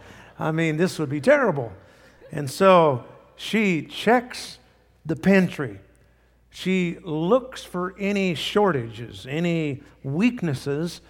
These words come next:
in our, what we have stored up. Years ago, there was a, uh, man by the name of Joseph,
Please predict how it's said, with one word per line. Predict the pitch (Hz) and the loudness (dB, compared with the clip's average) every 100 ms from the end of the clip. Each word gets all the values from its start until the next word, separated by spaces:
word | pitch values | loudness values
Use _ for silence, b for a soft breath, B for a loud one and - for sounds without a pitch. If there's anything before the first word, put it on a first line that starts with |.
| b b | b b
in | - 139 | -6 -4
our, | 135 147 160 156 | -2 -2 -4 -6
what | - 190 185 190 156 170 | -12 -18 -16 -10 -8 -4
we | 165 | -2
have | 147 160 | 0 -2
stored | 139 - 165 165 | -6 -6 -2 2
up. | 175 135 - - - _ _ b b b b b b b b _ _ _ _ _ | 2 0 -6 -20 -20 _ _ b b b b b b b b _ _ _ _ _
Years | 226 302 240 | -2 0 2
ago, | 170 170 143 | 2 2 2
there | 139 147 | 0 -2
was | 143 139 135 120 | -2 -2 -2 -2
a, | 127 123 120 120 | -2 -2 -4 -6
uh, | 117 117 - | -8 -10 -10
man | 123 143 135 123 147 | -6 -2 -2 -2 -4
by | 131 139 | -4 -4
the | 139 | -2
name | 156 | -2
of | 165 | -2
Joseph, | 131 196 190 127 | 0 -2 -2 -10